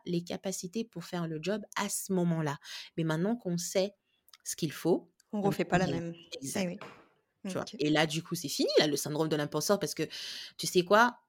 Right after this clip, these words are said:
Speaker 1: En termes de positionnement personnel, t'as une vraie expérience, à la fois de réussite, mais aussi d'échec. T'es la personne, en fait, pour conseiller, orienter les gens, parce que tu vas leur dire : « Hein, hein, hein, hein,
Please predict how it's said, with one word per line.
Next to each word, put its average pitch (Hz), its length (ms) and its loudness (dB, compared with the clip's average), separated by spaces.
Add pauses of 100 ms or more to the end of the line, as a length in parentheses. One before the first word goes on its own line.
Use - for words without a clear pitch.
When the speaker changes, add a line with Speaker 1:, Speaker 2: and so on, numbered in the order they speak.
(100)
Speaker 1:
En 175 100 0
termes 156 200 0
de 143 60 -2
positionnement 170 600 2
personnel, 156 640 -2 (380)
t'as 156 140 0
une 143 180 -4
vraie 165 380 0
expérience, 156 720 -6 (100)
à 147 100 -4
la 147 100 -6
fois 160 240 -6
de 147 100 -8
réussite, 160 720 -8
mais 143 100 -6
aussi 135 300 -8
d'échec. 147 460 -4 (840)
T'es 190 120 8
la 180 300 8
personne, 233 500 0
en 170 60 0
fait, 170 260 -4
pour - 200 -12
conseiller, 196 540 4
orienter 160 500 0
les 156 120 0
gens, 208 200 -2
parce 170 160 -4
que 160 100 -6
tu - 160 -4
vas 151 140 0
leur 143 180 -4
dire : « 202 300 0
Hein, 233 140 -4
hein, - 120 -2
hein, 285 120 0
hein, 196 120 2